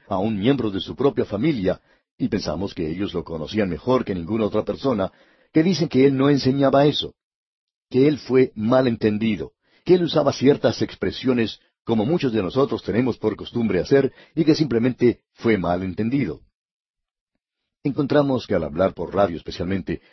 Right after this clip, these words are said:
uno hace ciertas declaraciones, y luego recibe una carta que dice que uno dijo tal y tal cosa. Nosotros podemos regresar y escuchar una grabación del programa,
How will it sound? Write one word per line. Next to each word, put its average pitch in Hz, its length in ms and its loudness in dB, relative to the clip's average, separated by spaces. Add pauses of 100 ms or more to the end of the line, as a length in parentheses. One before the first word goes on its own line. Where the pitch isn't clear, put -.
(280)
uno 147 220 0
hace 110 240 2
ciertas 95 400 0
declaraciones, 87 840 -2 (400)
y 120 80 -2
luego 165 260 4
recibe 147 280 2
una 127 140 2
carta - 340 2
que 104 140 0
dice 120 260 -2
que - 120 -6
uno 113 180 -2
dijo 104 300 -4
tal 131 260 2
y - 60 -4
tal 95 200 -2
cosa. - 340 -8 (840)
Nosotros 120 400 -4
podemos 90 340 -2
regresar 101 560 2
y 107 80 0
escuchar 95 500 -2
una 90 160 -2
grabación 87 460 -4
del 98 140 -4
programa, 104 480 -2